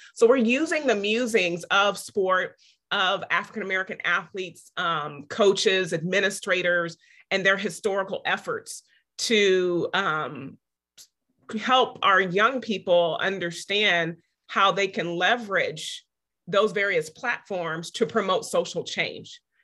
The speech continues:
And so they have various projects that they're speaking to, whether it be trans rights, whether it be, um, trauma, mental health trauma from Black athletes that have seen police brutality and police violence in their communities,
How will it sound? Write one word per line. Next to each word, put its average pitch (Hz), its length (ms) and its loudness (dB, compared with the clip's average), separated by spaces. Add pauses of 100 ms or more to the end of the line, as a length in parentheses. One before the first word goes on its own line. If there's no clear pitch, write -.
(160)
And 208 120 0
so 247 80 4
they 247 160 4
have 247 220 0
various 247 300 4
projects 226 420 -4
that 214 140 -6
they're 208 100 -4
speaking 226 500 -4
to, 165 220 -6
whether 175 220 2
it 180 60 0
be 185 100 -4
trans 202 500 -2
rights, 175 500 -2 (360)
whether 208 240 2
it 165 120 -2
be, 196 540 -2
um, 156 540 -6 (340)
trauma, 202 600 2
mental 202 280 2
health 202 260 -4
trauma 202 320 -2
from 190 240 -8
Black 175 300 -2
athletes 185 460 -4
that 180 100 -6
have 175 100 -6
seen 214 640 2
police 190 320 0
brutality 190 600 0
and 175 160 -6
police 175 240 -8
violence 170 440 0
in 175 80 -6
their 160 100 -2
communities, 165 680 -4